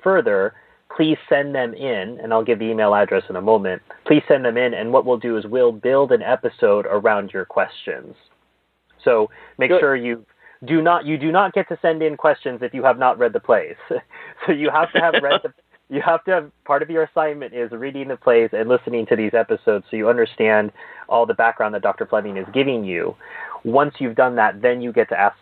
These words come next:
Speaker 1: some questions. And we'll know from your questions whether you have read the plays or not. So don't try to sneak in. And we'll build a, a third future episode. It won't necessarily be the next in sequence, uh, around that. And,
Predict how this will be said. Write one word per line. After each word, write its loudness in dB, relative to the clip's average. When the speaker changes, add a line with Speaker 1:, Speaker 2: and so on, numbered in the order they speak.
Speaker 1:
some -6
questions. -2
And -4
we'll -2
know 0
from -4
your -8
questions -6
whether -4
you -8
have 2
read 2
the -6
plays 0
or -6
not. 0
So -2
don't 2
try 2
to 0
sneak -10
in. -4
And 0
we'll 2
build 2
a, -4
a -2
third 2
future 0
episode. 2
It -2
won't 2
necessarily -2
be -4
the 0
next -2
in -4
sequence, -2
uh, 2
around 0
that. -10
And, 0